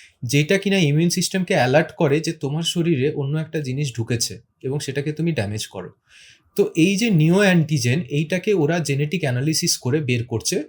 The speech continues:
শরীরের বাইরে এনে আর্টিফিশিয়াল ইন্টেলিজেন্সের সাহায্যে। দিয়ে ওরা কি করছে, ওই যার শরীর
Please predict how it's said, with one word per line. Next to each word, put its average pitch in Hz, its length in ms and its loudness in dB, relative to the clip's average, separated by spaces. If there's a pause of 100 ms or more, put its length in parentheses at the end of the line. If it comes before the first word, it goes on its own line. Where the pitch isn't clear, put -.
(340)
শরীরের 147 400 0
বাইরে 123 440 4
এনে 92 200 -2 (520)
আর্টিফিশিয়াল 147 560 0
ইন্টেলিজেন্সের 123 540 -2
সাহায্যে। 101 460 -6 (380)
দিয়ে 202 400 2
ওরা 190 200 4
কি 214 180 -4
করছে, 190 580 2 (300)
ওই 180 300 2
যার 147 240 6
শরীর 190 280 -2